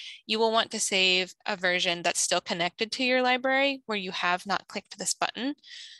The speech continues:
Maybe you put live at the end of the file name or something. And then once you have saved that, save a dead version for submission. And all you have to do is click unlink citations.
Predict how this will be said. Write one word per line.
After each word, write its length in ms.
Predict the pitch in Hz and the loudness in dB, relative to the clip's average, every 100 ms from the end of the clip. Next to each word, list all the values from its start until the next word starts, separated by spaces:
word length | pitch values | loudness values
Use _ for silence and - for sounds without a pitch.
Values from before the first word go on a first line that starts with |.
| _ | _
Maybe 240 | 190 180 175 | -2 -2 0
you 80 | 175 | -2
put 240 | - - | 0 0
live 520 | 185 156 170 165 175 | 2 2 4 0 0
at 140 | - - | -4 -2
the 80 | - | -2
end 140 | 185 | -2
of 80 | 170 | -4
the 100 | 180 | -4
file 300 | - 165 170 | 0 0 2
name 220 | 175 190 | 0 0
or 60 | 185 | -2
something. 540 | 190 190 208 208 220 - - - - - | -2 -2 0 0 -2 -12 -14 -12 -6 -2
And 180 | 220 | 2
then 300 | 233 247 254 247 | 4 4 4 2
once 240 | 190 196 196 | 0 0 0
you 80 | |
have 240 | 190 185 175 | 0 0 0
saved 380 | - 277 254 - | 2 2 2 0
that, 240 | 254 254 _ _ - - | 0 0 _ _ -20 -6
save 360 | - 226 214 - | 2 4 4 2
a 80 | 196 | 0
dead 300 | 196 190 180 | 2 0 0
version 360 | 175 175 175 | -2 -2 -6
for 140 | - 175 | -4 -4
submission. 760 | - 180 175 165 175 170 175 - - - - - | -4 -6 -2 2 2 2 -2 -12 -20 -20 -14 -6
And 240 | 196 180 - | -4 -6 -2
all 100 | 185 | 0
you 100 | 180 | 2
have 100 | 185 | -2
to 100 | - | -4
do 140 | 180 190 | -2 -2
is 180 | - | -4
click 320 | - 208 - - - | -4 -2 -2 -6 -6
unlink 340 | 190 190 180 180 | -4 -2 -2 0
citations. 1000 | 170 165 - - - - - 226 - | -2 -2 -2 -2 -2 -4 -8 -8 -8